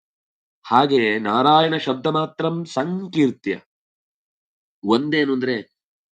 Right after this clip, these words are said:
ಸಮರ್ಪಣೆಯ ರೂಪದಲ್ಲಿ, ಭಗವಂತ, ನಿನಗೆ ನನ್ನನ್ನು ಕೊಟ್ಕೊಂಡ್ ಬಿಟ್ಟಿದ್ದೇನೆ, ಉಳಿಸ್ತೀಯೋ, ಕಳಿಸ್ತೀಯೋ, ಬೆಳೆಸ್ತೀಯೋ, ಅಳಿಸ್ತೀಯೋ ಗೊತ್ತಿಲ್ಲ, ಅದ್ ನಿನ್ ಕೆಲ್ಸ. ನಾನಂತೂ ನಿನ್ನ ಕೈಗೆ ನನ್ನನ್ನು ಕೊಟ್ಕೊಂಡಿದ್ದೇನೆ. ಕೆಲವೊಮ್ಮೆ ನಾವು ಹೇಳುದಿಲ್ವಾ,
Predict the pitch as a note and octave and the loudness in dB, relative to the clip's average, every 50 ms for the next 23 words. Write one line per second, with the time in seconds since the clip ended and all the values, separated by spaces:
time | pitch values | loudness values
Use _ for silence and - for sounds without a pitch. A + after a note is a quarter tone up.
0 | _ _ - - A2+ B2+ D#3+ F3 F3 - F#3 E3+ E3 D#3+ D3 C#3 C3+ C3+ B2 - | _ _ -8 -4 0 0 0 0 0 -2 -2 -2 0 0 0 0 0 0 0 0
1 | A#2+ A#2 A2 G2+ G2 F2 F#2+ G#2+ B2+ C#3+ D3 D3+ D3+ - D#3+ E3 F3+ - - _ | -2 0 0 -2 -2 -4 -4 -2 -2 -2 -2 -2 -2 -2 -2 -2 -2 -2 -6 _
2 | _ _ _ F#2 G2 A#2 C3 D3+ D#3 D#3+ D3+ C#3+ C#3 C#3 C3+ C#3 C#3 C3 B2+ B2 | _ _ _ -6 -2 0 0 0 0 -2 -2 -4 -4 -4 -6 -6 -2 0 -2 -2
3 | B2 - - E3 D#3+ C#3+ C3 A2+ G2+ G2+ F2+ F2+ F2 - _ _ _ _ _ _ | 0 -2 -4 -4 -2 -2 -4 -4 -4 -4 -6 -6 -8 -10 _ _ _ _ _ _
4 | _ _ - A2 B2 D3+ D3 - - D3 C#3+ D3 D3+ D3+ - B2+ B2+ C3 B2+ - | _ _ 0 0 2 2 0 -2 -2 -2 0 0 0 -2 -2 -2 -2 -2 -2 -4
5 | - C3 B2+ C3 C3+ C#3+ C#3 - A#2 A#2 A2+ B2 C3 B2+ - - B2 B2 B2 C3+ | -4 -2 0 2 0 0 -2 -6 -6 -4 -2 -2 -2 -4 -4 -2 0 0 0 0
6 | - - _ _ _ _ - A2 B2+ C3+ C3 - - A#2 A#2+ B2+ A#2 A2+ - - | -2 -6 _ _ _ _ 0 2 2 0 0 -2 -2 0 0 0 0 -2 -2 -4
7 | G2 F#2+ G2 G#2 G2+ G2+ A#2 A#2+ B2 - F#2 F2+ E2+ - D#2 D2 - _ _ _ | -4 -4 -4 -4 -4 -4 -4 -4 -4 -6 -8 -10 -10 -10 -14 -16 -18 _ _ _
8 | _ _ _ _ _ _ _ _ _ _ F#2+ G2+ A#2+ C#3 D#3 D#3+ D3+ C#3+ B2 E3 | _ _ _ _ _ _ _ _ _ _ 0 2 2 2 2 0 -2 -4 -6 -4
9 | D3 C3 C3 C3 C#3 C3 C3 B2+ B2 A#2 C3+ C3+ A#2+ A2 A2 A#2 A2+ B2 B2+ C3 | -2 -2 -2 -2 -2 -4 -2 -2 -2 -2 -2 -4 -4 -6 -6 -8 -8 -6 -6 -6
10 | C#3+ - - C3 B2+ A#2+ G#2+ F#2+ F#2+ E2+ D#2+ D#2 - _ _ _ _ _ _ _ | -6 -4 -4 -4 -2 -2 -2 -4 -4 -6 -10 -12 -18 _ _ _ _ _ _ _
11 | _ - - A#2 A#2 A2 A2 G#2+ G#2+ G#2+ G#2 _ _ _ - G#2+ G#2 G2+ F#2+ - | _ -8 -4 -4 -4 -4 -4 -4 -6 -8 -8 _ _ _ -8 -6 -6 -6 -8 -10
12 | - _ _ _ _ B2+ B2+ A#2+ A2+ G2+ G2 F#2+ F#2+ F#2+ F#2 | -14 _ _ _ _ -4 -2 -2 -2 -2 -4 -4 -4 -6 -8